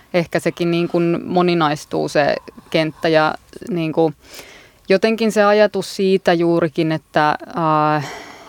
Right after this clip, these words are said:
et kulttuurilla on semmoinen kumouksellinen voima, joka pystyy murtamaan ja ravistelemaan niitä normeja, joita meidän yhteiskunnassa on, esimerkiksi vaikka suhteessa yhteiskuntaluokkaan tai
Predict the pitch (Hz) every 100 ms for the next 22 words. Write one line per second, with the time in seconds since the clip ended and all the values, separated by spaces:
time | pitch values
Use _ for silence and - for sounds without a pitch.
0 | - 175 - 185 175 - 165 165 160 165
1 | 175 170 165 160 160 185 180 165 160 -
2 | 156 160 151 170 165 156 151 156 160 175
3 | 165 - - 156 92 92 160 175 175 160
4 | - 156 151 151 170 165 156 - 156 147
5 | 143 151 - 160 156 156 160 156 156 185
6 | 165 196 156 143 156 160 160 156 151 156
7 | - 165 - 165 160 - - 190 185 170
8 | 160 170 170 175 - 170 - 170 - 165
9 | 170 - 170 156 170 160 - 170 165 -
10 | 156 160 165 160 - 170 156 156 151 147
11 | 156